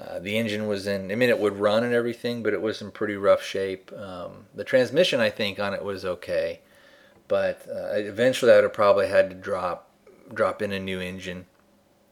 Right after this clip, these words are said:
Um, and I, and, uh, it was carbureted, <clears throat> and some people, some guys say, "Oh, carburation is better because you don't have to worry about,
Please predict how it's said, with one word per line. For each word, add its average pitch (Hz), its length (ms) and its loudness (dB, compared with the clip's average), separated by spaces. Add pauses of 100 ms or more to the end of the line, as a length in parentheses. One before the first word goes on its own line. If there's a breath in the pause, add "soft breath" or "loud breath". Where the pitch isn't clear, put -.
(500)
Um, 82 480 -10 (880 soft breath)
and 117 180 0
I, 107 80 4
and, 107 500 4
uh, 101 280 2
it 104 80 -2
was 104 120 -2
carbureted, 110 840 8 (120)
<clears throat> - 100 -20
and 110 480 -8
some 175 260 4
people, 147 360 0
some 151 240 -2
guys 127 260 8
say, 113 220 2
"Oh, 127 220 10
carburation 117 640 0
is 95 120 -8
better 107 300 8
because 101 360 -6
you 101 60 -10
don't 101 180 -4
have 101 200 -2
to 104 80 -10
worry 98 260 0
about, 92 500 0